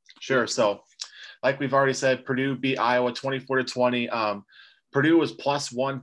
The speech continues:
forty on the money line, and like we said, three, three, three and a half, anywhere in that range for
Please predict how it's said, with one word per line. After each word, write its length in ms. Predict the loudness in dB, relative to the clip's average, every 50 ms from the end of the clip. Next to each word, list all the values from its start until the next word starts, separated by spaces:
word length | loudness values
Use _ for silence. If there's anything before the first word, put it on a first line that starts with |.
| -8
forty 320 | -6 -4 -2 -2 -2 -2 -2
on 200 | -4 -4 -4 -4
the 60 | -6
money 280 | -4 -4 -4 -4 -4
line, 440 | -2 -2 -2 -2 -2 -4 -6 -8 -12 _ _ -12
and 300 | -8 -6 -6 -8 -8 -10 _ _ _ _ -6
like 120 | -6 -6
we 60 | -6
said, 220 | -4 -4 -4 -4 -2
three, 240 | -2 -4 -4 -4 -8 -12 _
three, 300 | -6 -4 -4 -2 -2 -4
three 200 | -4 -4 -4 -4
and 80 | -2 -2
a 40 | -2
half, 300 | -2 -2 -2 -2 -2 -4
anywhere 420 | -4 -4 -4 -2 -2 -2 -2 -2 -2
in 60 | -2
that 200 | -2 -2 -2 -2
range 460 | -4 -4 -4 -6 -6 -8 -10 -14 -14 -10
for 440 | -6 -4 -2 -2 -2 -2 -4 -8